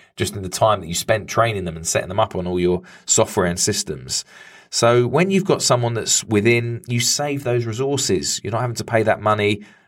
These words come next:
S-, you still have to train them and you still have to onboard them to their new role, but it's nowhere near as involved 'cause they already understand the company's processes and procedures. So that comprehensive training isn't needed as much, and that can save you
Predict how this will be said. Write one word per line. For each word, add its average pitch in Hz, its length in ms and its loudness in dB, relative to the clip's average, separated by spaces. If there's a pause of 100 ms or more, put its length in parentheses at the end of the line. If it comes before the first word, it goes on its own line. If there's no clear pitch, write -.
(180)
S-, - 160 -10
you 117 100 -4
still 180 280 2
have 131 160 0
to - 60 -10
train 135 340 0
them 92 180 -6
and 110 100 -8
you 104 60 -12
still 127 240 -4
have 101 160 -2
to 101 120 -2
onboard 101 400 -4
them 90 260 -8 (260)
to 95 140 -6
their 92 120 2
new 95 220 0
role, 98 380 4
but 90 160 0
it's 95 120 -2
nowhere 113 380 2
near 110 380 0 (240)
as 90 160 -4
involved 90 480 0
'cause 107 140 -6
they 127 120 2
already 139 300 2
understand 120 480 0
the - 20 -4
company's 117 360 -4
processes 104 580 0
and 101 180 -6 (240)
procedures. 104 580 0
So 101 360 0 (320)
that - 200 0
comprehensive 120 960 -2
training 80 600 -6 (360)
isn't 113 440 0
needed 104 440 0
as 87 140 0
much, - 640 -2
and 87 120 -4
that 92 140 -2
can 85 120 -6
save 78 340 0
you 73 180 -2